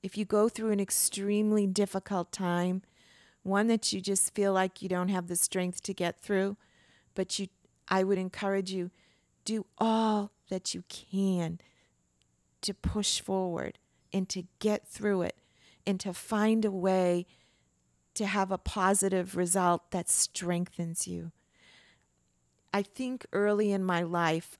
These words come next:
I would think, "If I just get through this, then life will be smooth sailing from there on."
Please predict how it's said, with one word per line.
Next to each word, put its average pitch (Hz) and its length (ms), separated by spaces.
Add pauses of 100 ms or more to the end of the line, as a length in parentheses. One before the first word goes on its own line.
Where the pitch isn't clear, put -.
I 175 140
would 185 240
think, 180 340
"If 185 180
I 175 100
just 196 320
get - 200
through 202 160
this, 175 280
then 170 220
life 170 300
will 175 80
be 175 160
smooth 165 320
sailing 160 440
from 160 280
there 151 280
on." 147 280